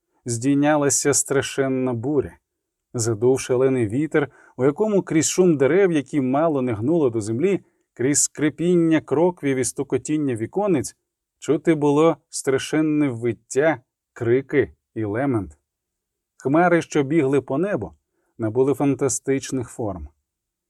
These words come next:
серед яких найчастіше повторювалися фігури галопуючих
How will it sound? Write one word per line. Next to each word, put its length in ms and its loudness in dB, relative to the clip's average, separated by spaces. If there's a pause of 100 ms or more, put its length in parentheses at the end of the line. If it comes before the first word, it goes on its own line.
серед 340 0
яких 360 -2
найчастіше 680 0
повторювалися 800 0
фігури 460 0 (300)
галопуючих 920 -2